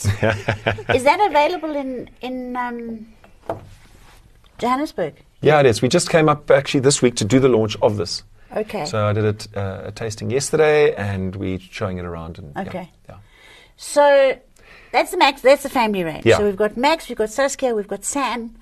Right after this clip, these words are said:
Speaker 1: Got
Speaker 2: we've
Speaker 1: Kika.
Speaker 2: got your Kika, and we've got your dad.
Speaker 1: The Tonys, yes. So that's my flagship range.
Speaker 2: Done.
Speaker 1: Nice and easy. Then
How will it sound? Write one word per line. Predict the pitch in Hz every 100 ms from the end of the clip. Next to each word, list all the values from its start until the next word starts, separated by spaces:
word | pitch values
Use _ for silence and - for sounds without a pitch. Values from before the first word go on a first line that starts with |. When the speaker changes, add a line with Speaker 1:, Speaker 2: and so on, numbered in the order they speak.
| -
Speaker 1:
Got | 113 107
Speaker 2:
we've | -
Speaker 1:
Kika. |
Speaker 2:
got | - 226 - -
your |
Kika, | - - 330 320 302 285 -
and | 208
we've | 208 196
got | 202 196
your |
dad. | 190 143 - -
Speaker 1:
The | 113
Tonys, | - 92 98
yes. | - - -
So | -
that's | 123 139
my | 135
flagship | 117 98 - -
range. | - - - _ _ _
Speaker 2:
Done. | 160 - - - -
Speaker 1:
Nice | 123 120
and | 120
easy. | 131 175 214 208 - -
Then | - 143 151 147